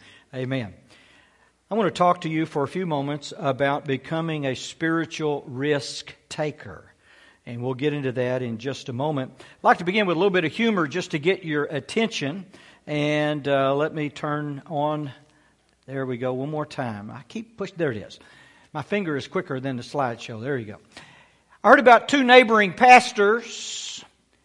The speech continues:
and, uh, they were good friends. And Emmett pastored a,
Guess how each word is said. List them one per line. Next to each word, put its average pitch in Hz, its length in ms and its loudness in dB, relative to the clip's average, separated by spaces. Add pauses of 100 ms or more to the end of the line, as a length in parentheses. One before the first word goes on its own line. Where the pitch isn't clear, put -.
(280)
and, 190 640 4
uh, 185 280 6
they 196 180 10
were 185 160 4
good 196 200 4
friends. 196 800 -2 (800)
And 165 420 0
Emmett 208 720 0
pastored 190 760 0
a, 160 800 0